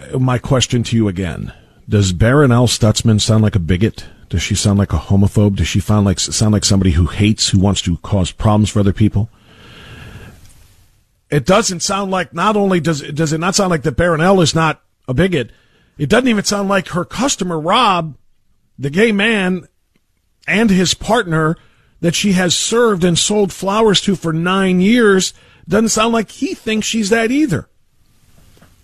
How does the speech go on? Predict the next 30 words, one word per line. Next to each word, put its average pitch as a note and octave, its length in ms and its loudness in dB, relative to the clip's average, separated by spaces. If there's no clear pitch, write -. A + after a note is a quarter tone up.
As G#3 360 0
you G#3+ 160 2
heard G#3+ 320 0
Barronelle G3+ 480 0
say, A#3 320 0
it F#3+ 80 0
was F3 160 0
the F#3 120 2
Attorney G3+ 380 -2
General G#3 400 0
of F3 80 -4
the D#3 60 -4
state G3+ 280 0
of C#3+ 140 -2
Washington F3+ 640 0
who D#3+ 80 -2
saw F3+ 200 -2
a F3 40 -2
social G3+ 340 -2
media E3+ 280 2
post - 360 0
about D3+ 300 0
this, C#3+ 240 -2
who F#3 120 2
decided D#3 600 0
to F3 240 0
declare D#3 680 0
war C3+ 460 2
on A#2+ 200 2
her. F#2+ 340 0